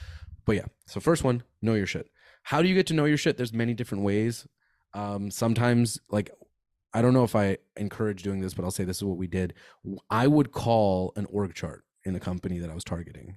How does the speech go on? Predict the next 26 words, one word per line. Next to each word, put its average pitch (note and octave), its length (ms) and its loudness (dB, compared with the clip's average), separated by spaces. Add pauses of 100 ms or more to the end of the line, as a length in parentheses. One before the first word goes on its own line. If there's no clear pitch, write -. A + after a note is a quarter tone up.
and F2 100 -10
I F#2 60 -4
would F#2+ 120 -4
literally F#2+ 440 -2
go F#2+ 180 -4
up - 220 -6
the F#2 120 -10
org F#2 220 -8
chart F2 300 -12 (300)
and F#2+ 260 -6
have F#2 180 -4 (300)
just - 220 -2
conversations B2 720 2
about F#2+ 340 -2 (320)
general A#2 460 4
stuff. A2+ 540 -2 (640)
But A#2 140 0
that B2 160 -4
gave C3 140 2
me B2+ 100 0
insight A#2 300 0
on A2+ 100 2
the G#2+ 60 -2
company, C3+ 360 -2
so A#2+ 160 0
I, G#2 100 0